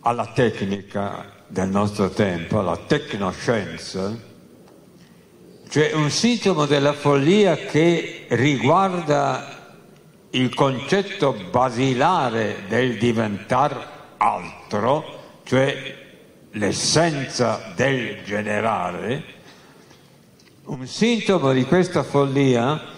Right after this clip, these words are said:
È la condizione in cui si trova la scien-, la tecnoscienza,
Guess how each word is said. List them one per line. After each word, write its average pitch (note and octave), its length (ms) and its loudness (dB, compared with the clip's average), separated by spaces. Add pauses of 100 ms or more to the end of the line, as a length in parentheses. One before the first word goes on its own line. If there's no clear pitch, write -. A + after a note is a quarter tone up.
(180)
È C#3+ 120 2
la E3 140 2
condizione F#3 800 2
in C#3 100 -2
cui F#3 180 6
si D3 240 0
trova D#3 760 2 (500)
la C3 160 0
scien-, E3+ 600 0
la A#2+ 220 0 (160)
tecnoscienza, C#3 1300 0